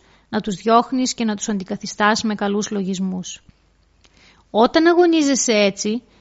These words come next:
θα καλλιεργηθεί η διάθεσή σου και θα γίνει καλή. Τότε ο Θεός, βλέποντας την καλή σου διάθεση, θα συγκαταβεί και θα βοηθήσει, οπότε οι κακοί λογισμοί δεν θα βρίσκουν μέσα σου τόπο.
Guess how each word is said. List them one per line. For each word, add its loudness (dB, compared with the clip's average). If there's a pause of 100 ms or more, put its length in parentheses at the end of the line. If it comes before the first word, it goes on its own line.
θα -2
καλλιεργηθεί 2
η 6
διάθεσή 0
σου 0
και -4
θα -4
γίνει 0
καλή. -2 (1040)
Τότε 4
ο 2
Θεός, 0 (140)
βλέποντας 0
την -4
καλή -2
σου -2
διάθεση, -2 (380)
θα 4
συγκαταβεί 2
και -2
θα 0
βοηθήσει, 0 (300)
οπότε 2
οι 4
κακοί -2
λογισμοί 2
δεν 0
θα -2
βρίσκουν 0
μέσα 0
σου -4
τόπο. -4